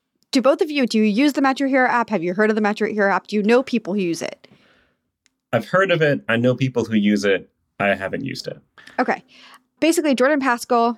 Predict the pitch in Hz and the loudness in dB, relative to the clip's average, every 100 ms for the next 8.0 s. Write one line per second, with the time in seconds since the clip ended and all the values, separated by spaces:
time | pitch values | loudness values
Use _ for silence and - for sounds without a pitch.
0 | - 202 240 254 247 254 254 233 220 220 | -4 -2 0 0 0 -2 0 2 2 0
1 | - 190 208 190 - 208 254 233 214 226 | -2 0 2 0 -2 -4 -2 -2 -2 -2
2 | 220 208 233 214 214 202 196 202 - 214 | -2 -2 0 0 0 0 2 0 -2 -2
3 | 202 247 294 285 - - - - 262 247 | 0 2 2 0 -4 -18 -8 0 2 2
4 | 254 262 - 262 226 226 - 220 - 214 | 2 -4 -4 -2 -2 -2 -2 -2 -2 -2
5 | 202 202 214 233 226 226 208 196 190 185 | 0 -2 0 -2 0 0 2 2 0 -2
6 | _ - 214 185 180 190 208 262 277 196 | _ 0 2 2 0 0 0 2 2 2
7 | 208 214 196 175 233 185 160 254 - | 0 -2 -2 -2 0 -2 -2 -4 -10